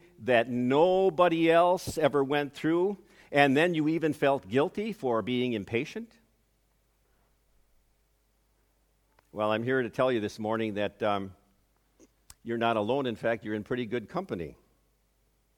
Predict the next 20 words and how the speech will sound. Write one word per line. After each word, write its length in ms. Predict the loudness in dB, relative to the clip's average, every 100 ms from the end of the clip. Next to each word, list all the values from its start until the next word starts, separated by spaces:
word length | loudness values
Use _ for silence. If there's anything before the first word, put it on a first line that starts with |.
| _ _ _ _ _ _ _ _ _ _ _ _ _ _ _ _ _ _ _ _ 4
Like 280 | 8 8 8
Elijah, 720 | 6 8 8 6 4 0 0 -10 _ _ _ _ _ _ _ _ _ _ 2
one 180 | 4
of 100 | 6
the 80 | 2
greatest 560 | 2 4 6 4 0 -4
prophets 540 | 2 2 2 -2 -2
of 120 | -2
the 140 | 0 2
Old 260 | 2 0
Testament, 640 | 0 0 0 -4 -4 -6 -14 _ _ _ _ _
who 160 | 6 8
on 200 | 8 6
one 160 | 6
occasion 560 | 4 4 4 4 4 -2
challenged 680 | 0 6 6 6 4 2 2
the 80 | 0
prophets 540 | 4 4 4 2 0
of 180 | -2 6
Baal, 460 | 8 8 6 2